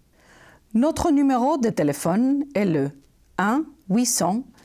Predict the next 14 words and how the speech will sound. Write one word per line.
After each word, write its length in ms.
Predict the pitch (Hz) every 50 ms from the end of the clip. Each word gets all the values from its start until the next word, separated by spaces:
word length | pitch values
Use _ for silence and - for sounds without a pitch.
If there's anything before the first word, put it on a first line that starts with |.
| - - - - - - _
huit 180 | 180 196 277 277
cent 220 | - - 269 254
quatre-vingt-neuf, 1040 | 262 - 254 233 240 - 226 185 151 151 147 156 156 165 175 226 302 330 - - - - - - - _ _ _ _ _ _ -
vingt 420 | 151 156 147 170 196 220 254 294 294 - - _ _ _
quarante-sept. 840 | - 220 214 202 214 214 208 208 - - - - - - - - - - - - _ _ _ _ _ _ _ _ _ _ _
Encore, 640 | - 233 247 233 240 214 175 113 139 - - - - _ - _ _ _ _ -
c'est 180 | - - 180
le 140 | 175 175 - - -
un 160 | 220 247 262 262
huit 180 | 208 202 165
cents, 320 | - - - 202 208 294 370 - - _ _ _ _ _ _ _ _ _ _ -
huit 240 | 175 165 220 277 285
cent 260 | - - 156 143 143
quatre-vingt-neuf, 1080 | 139 - 160 151 - - 160 139 135 135 131 131 135 156 202 277 302 - - - -